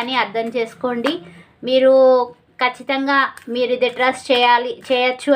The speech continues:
అని, అని నేను నమ్ముతున్నాను. అంటే మీకు రెజనేట్ అయితే మీరు తీసుకోండి, otherwise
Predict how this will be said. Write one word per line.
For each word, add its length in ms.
అని, 200
అని 200
నేను 200
నమ్ముతున్నాను. 640
అంటే 160
మీకు 300
రెజనేట్ 520
అయితే 200
మీరు 220
తీసుకోండి, 480
otherwise 440